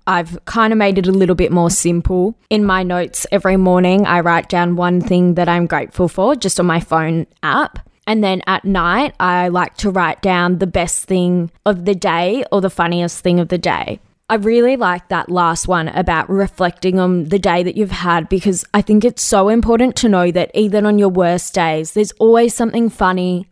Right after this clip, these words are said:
There's always something to laugh about. And it actually relates so much to my dating life. You know, when I first started dating and I was going on the worst dates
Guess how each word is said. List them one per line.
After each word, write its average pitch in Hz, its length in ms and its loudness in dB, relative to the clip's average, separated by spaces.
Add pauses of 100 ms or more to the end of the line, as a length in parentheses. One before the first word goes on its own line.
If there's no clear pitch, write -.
(140)
There's 214 220 -2
always 226 440 2
something 214 460 0
to 214 140 0
laugh 160 320 0
about. 165 500 -2 (260)
And 214 300 0 (120)
it 247 180 -2
actually 254 580 0
relates 196 480 -2
so 202 220 2
much 202 300 0
to 202 80 -2
my 185 160 2
dating 180 360 -4
life. 170 340 -4
You 196 40 2
know, 185 200 2
when 190 160 2
I 180 80 -2
first 202 340 0
started 190 320 0
dating 175 480 0 (100)
and 202 80 0
I 202 40 2
was 190 120 0
going 202 240 0
on 202 120 2
the 202 100 4
worst 180 600 -2
dates 156 400 -4